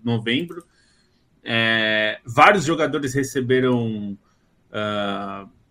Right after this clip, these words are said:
férias, né? Não vão jogar essas,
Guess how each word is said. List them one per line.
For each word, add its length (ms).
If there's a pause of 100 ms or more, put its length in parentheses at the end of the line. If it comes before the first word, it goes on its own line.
(200)
férias, 560
né? 280 (140)
Não 260
vão 160
jogar 320
essas, 380